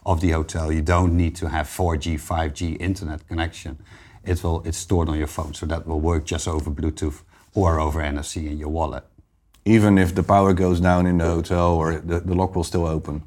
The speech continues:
Speaker 1: Yes, because the lock is driving on three Penlight batteries.
Speaker 2: Okay.
Speaker 1: So, uh, as long as your phone is on, and even on wallet, it can be out of battery for, like, three, four hours, and it will still work on battery reserve. So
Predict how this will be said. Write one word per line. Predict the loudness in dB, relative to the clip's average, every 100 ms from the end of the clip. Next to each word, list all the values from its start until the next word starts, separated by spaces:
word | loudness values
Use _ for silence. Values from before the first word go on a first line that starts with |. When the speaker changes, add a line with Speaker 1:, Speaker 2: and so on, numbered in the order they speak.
| -2
Speaker 1:
Yes, | 0 0
because | -2 -2 -2
the | 0
lock | 2 2
is | -2
driving | -4 -2 -2 -2
on | -4 -6
three | -6
Penlight | -6 -6 -6 -6
batteries. | -8 -6 -6 -6 -10 _ -12
Speaker 2:
Okay. | -6 -2 -2 -4
Speaker 1:
So, | -6 -4
uh, | -2 -4 -6 -6
as | -4
long | 0 0
as | 0
your | -4
phone | -2 2 4 4
is | 2
on, | 0 0 0 0
and | -2
even | 0 2 2
on | 0
wallet, | 2 2 0
it | -4 -8
can | -6 -4
be | -4
out | -2 -2
of | -2
battery | -4 -6 -6 -8
for, | -8 -6
like, | -6 -8
three, | -6 -6
four | -6 -6 -2
hours, | -2 -2 -6
and | -8
it | -8
will | -8
still | -6 -4
work | -4 -4 -4
on |
battery | -4 -6 -6 -6
reserve. | -4 -4 -6
So | -8 -10